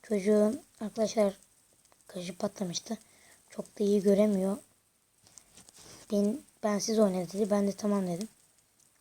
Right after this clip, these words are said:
O yüzden gelmedi. Kusura bakmayın. Çocuğun kaşı patlamış Melih. Adam ne yapsın? Tekrardan ona geçmiş olsun diyelim ve düştük. İnşallah videomu izliyorsundur Melih.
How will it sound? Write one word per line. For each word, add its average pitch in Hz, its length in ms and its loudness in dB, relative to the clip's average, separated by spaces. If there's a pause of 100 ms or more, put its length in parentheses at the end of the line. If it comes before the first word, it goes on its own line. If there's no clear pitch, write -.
O 196 60 -8
yüzden 202 400 -4
gelmedi. 190 520 -6
Kusura 190 260 -8
bakmayın. 180 340 -10 (880)
Çocuğun 196 320 -2
kaşı 180 300 -10
patlamış - 580 -12
Melih. 165 240 -20 (760)
Adam 185 220 -12
ne 175 40 -10
yapsın? - 340 -14 (1120)
Tekrardan 202 680 -6
ona 190 400 -4
geçmiş 202 420 -4
olsun 185 300 -2
diyelim 185 260 -2
ve 190 180 0
düştük. - 300 -8 (2000)
İnşallah 196 400 -2
videomu 214 300 0
izliyorsundur 202 440 -6
Melih. 170 280 -10